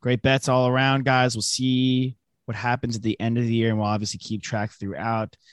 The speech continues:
I'm Joshua Fisher. That was Alexander Desopoulos. And, of course, San Diego's own Nicholas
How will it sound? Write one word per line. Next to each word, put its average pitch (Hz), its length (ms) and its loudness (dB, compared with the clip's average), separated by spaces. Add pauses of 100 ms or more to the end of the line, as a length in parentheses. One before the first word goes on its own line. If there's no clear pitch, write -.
(180)
I'm 113 140 -8
Joshua 107 320 -2
Fisher. 104 240 -4
That 104 100 -2
was 98 120 -4
Alexander 107 520 -2
Desopoulos. - 540 -8
And, 131 100 -2
of 120 160 -4
course, 160 400 -2
San 165 300 -2
Diego's 151 460 0
own 123 360 -2
Nicholas 95 540 -4